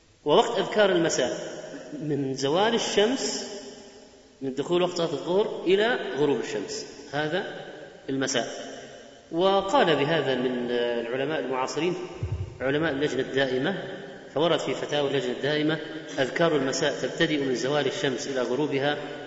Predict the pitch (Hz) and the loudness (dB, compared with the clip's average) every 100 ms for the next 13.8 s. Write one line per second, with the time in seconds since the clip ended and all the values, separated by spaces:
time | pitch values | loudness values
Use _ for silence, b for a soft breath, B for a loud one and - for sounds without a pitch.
0 | - 131 127 143 156 143 127 117 127 165 | -6 -4 0 2 2 2 2 2 2 2
1 | 196 - - - - 131 139 131 165 143 | 0 -4 -8 -12 -6 -2 -2 0 0 0
2 | - 135 135 - 123 - 135 127 123 139 | -2 0 0 -2 -4 -2 -2 -2 -2 0
3 | 135 123 123 131 127 139 127 131 135 - | 0 0 -2 0 0 0 0 0 -2 -8
4 | 127 117 123 123 127 123 123 123 - 123 | -10 -4 0 2 2 0 -4 -6 -4 -2
5 | 127 - - - - - - - - - | -2 -2 -6 -10 -12 -16 -18 -20 -20 -20
6 | - - - - - - - _ - 151 | -20 -16 -14 -14 -16 -20 -20 _ -2 4
7 | 180 180 175 170 160 - - 262 - 156 | 6 6 4 2 0 -2 0 0 2 2
8 | 147 - 160 165 143 135 147 170 147 - | 2 2 4 4 4 2 2 4 2 -2
9 | - - 156 170 175 170 143 139 135 135 | -6 -4 0 2 2 2 2 0 0 0
10 | 127 135 135 151 151 147 139 127 - 147 | 2 2 2 2 2 2 2 0 0 0
11 | 131 127 151 139 131 123 131 147 139 - | 0 0 0 0 0 -2 0 0 0 -2
12 | 151 139 135 127 117 131 123 131 - 131 | -2 -2 -2 -2 -2 -4 -2 -2 -4 -10
13 | - 127 127 151 202 - - | -4 0 4 4 4 0 -8